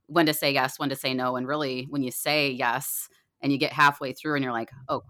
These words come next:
crap, I really should have said no." Why? And, and who can you ask for help and how to communicate that? Because that's really important to do and a skill that you have to have.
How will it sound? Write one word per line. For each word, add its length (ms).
crap, 200
I 80
really 360
should 180
have 80
said 240
no." 540
Why? 320
And, 340
and 140
who 100
can 140
you 80
ask 260
for 140
help 240
and 100
how 120
to 80
communicate 600
that? 120
Because 140
that's 220
really 160
important 420
to 80
do 140
and 100
a 40
skill 280
that 100
you 80
have 200
to 80
have. 320